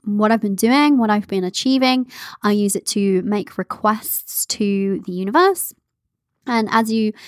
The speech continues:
ladies will know, if you listened to the last, I think it was the last episode of the show, I was actually sharing some extracts from my journal. So, Linda, you get an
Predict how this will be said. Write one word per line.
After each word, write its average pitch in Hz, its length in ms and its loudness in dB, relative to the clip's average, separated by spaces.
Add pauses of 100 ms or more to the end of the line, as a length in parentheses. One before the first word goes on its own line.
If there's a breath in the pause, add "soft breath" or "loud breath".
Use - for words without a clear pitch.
(180 loud breath)
ladies 240 320 0
will 220 60 0
know, 226 160 2
if 226 140 -2
you 220 80 -2
listened 233 380 -4
to 214 280 -2
the 208 100 -2
last, 277 380 0
I 226 40 -10
think 370 120 -4
it 277 40 0
was 202 60 -10
the 196 80 -8
last 214 320 -2
episode 240 420 0
of - 140 -16
the 226 80 -4
show, 233 320 2
I 208 100 -2
was 220 80 -2
actually 240 260 -2
sharing 302 320 2
some - 140 -4
extracts - 420 -2
from 220 100 -2
my 202 100 -2
journal. 190 300 0
So, 185 180 -6
Linda, 208 240 -4
you 196 60 -6
get 214 120 -2
an 208 140 -10